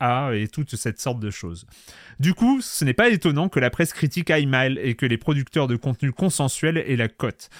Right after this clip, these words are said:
Après tout, ils n'énervent pas grand monde en chantant les louanges après louanges, notre cerveau est conçu,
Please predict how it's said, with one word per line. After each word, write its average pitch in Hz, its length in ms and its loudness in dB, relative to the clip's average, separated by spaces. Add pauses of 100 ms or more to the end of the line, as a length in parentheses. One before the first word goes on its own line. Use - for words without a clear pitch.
(120)
Après 120 300 2
tout, 160 320 2
ils 117 160 2
n'énervent 107 380 2
pas 113 180 0
grand 135 220 2
monde 120 320 -2
en 110 60 -2
chantant 123 340 -4
les 117 120 2
louanges 147 440 2
après 117 240 -2
louanges, 107 420 0
notre 113 240 -2
cerveau 127 300 2
est 117 100 -2
conçu, 135 460 -2